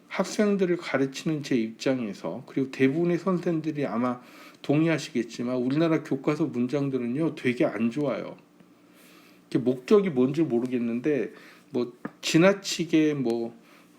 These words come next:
소용이 없는 좋은 문장들이 아닌 게 너무 많아요. 그래서 가능하면, 어, 외국인들이 쓰는 문장, 그러니까 저는 보통 교과서 추천을 많이 드려요. 그래서 외국인들이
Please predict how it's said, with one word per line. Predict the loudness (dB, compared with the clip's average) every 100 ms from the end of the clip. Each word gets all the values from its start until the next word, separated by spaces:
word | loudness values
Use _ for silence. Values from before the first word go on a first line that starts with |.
| -8
소용이 | 0 4 4 4
없는 | 2 0 0 -4 -6
좋은 | 4 8 10
문장들이 | 8 2 2 -2 -2 -2
아닌 | 0 0 0 0
게 | -4
너무 | -4 -6
많아요. | -8 -8 -10 -14 -14
그래서 | -12 -10 -8
가능하면, | -2 -2 0 0 2 2 0 -10 -20 -20 -18 -18 -16 -8
어, | -4 4
외국인들이 | 8 8 8 2 2 0 0 -2 -4
쓰는 | -6 -4 -2 0 -2 -8 -20 -20 -20 _
문장, | 0 0 0 -4 -8 -20 -18
그러니까 | -8 -8
저는 | -2 -2 -2
보통 | -4 -8 -8 -6
교과서 | -6 -4 0 0 0 -4
추천을 | -6 -8 -4 -4
많이 | -2 -2 -4
드려요. | -6 -8 -10 -12 -18 _ _ _ -20 -20 -20 -20 -16
그래서 | -8 -6
외국인들이 | 2 4 4 0 -2 -2 -2 -2 -2 -4 -6